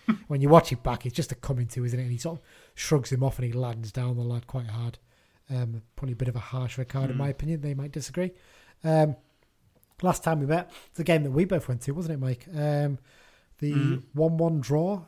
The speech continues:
Speaker 1: uh, last season. We didn't get to play them in the home game. Um, it was a, I can't, they scored from the penalty spot and then we equalised through Jack Iredale in the second half.
Speaker 2: Yeah,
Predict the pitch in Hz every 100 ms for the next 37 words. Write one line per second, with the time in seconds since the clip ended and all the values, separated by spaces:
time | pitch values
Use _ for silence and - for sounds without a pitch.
0 | 180 143 143 156 147 156 - 165 175 180
1 | 151 165 160 143 - 147 143 135 117 135
2 | 131 135 135 147 147 135 135 131 127 -
3 | - - - _ _ 139 123 135 135 156
4 | - - - 160 147 170 - 170 - 147
5 | - 160 175 - - 156 - 147 147 139
6 | 151 156 - 151 151 - 156 120 143 -
7 | 165 180 170 143 127 - 151 147 120 165
8 | 190 123 117